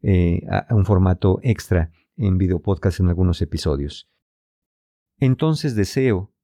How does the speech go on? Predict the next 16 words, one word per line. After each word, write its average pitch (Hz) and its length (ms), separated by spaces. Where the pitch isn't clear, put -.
que - 100
estos 117 240
últimos 98 400
días 101 140
del 98 160
año 95 340
sean 165 240
un 170 80
tiempo 156 300
de 113 80
reflexión, 113 800
de 107 100
reflexión 98 400
significativa 98 800
para 90 160
ustedes, 98 560